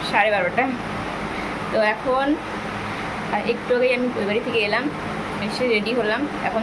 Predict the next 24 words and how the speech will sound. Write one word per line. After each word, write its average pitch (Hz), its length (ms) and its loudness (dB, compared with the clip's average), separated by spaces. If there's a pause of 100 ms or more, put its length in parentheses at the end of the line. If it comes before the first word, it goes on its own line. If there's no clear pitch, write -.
যাচ্ছি 220 260 0 (100)
আবার 247 200 2
জলপাইগুড়িতে, 185 600 0 (440)
ডিএম 240 260 2
অফিসে। 208 360 -2 (500)
এর 220 120 4
আগের 226 200 2
দিনও 247 260 2
ঘুরে 240 140 6
এসেছি, 262 340 0 (260)
জানি 202 240 2
না 226 60 4
আজকে 233 280 -2 (100)
কী 226 120 2
আছে 226 240 2
আমার 226 220 0
কপালে। 214 340 2 (520)
তো 214 80 0
দেখা 208 300 0
যাক 214 180 2 (880)
আজকে 214 280 0
আবার 214 140 4
কী 214 260 0
আছে 202 300 0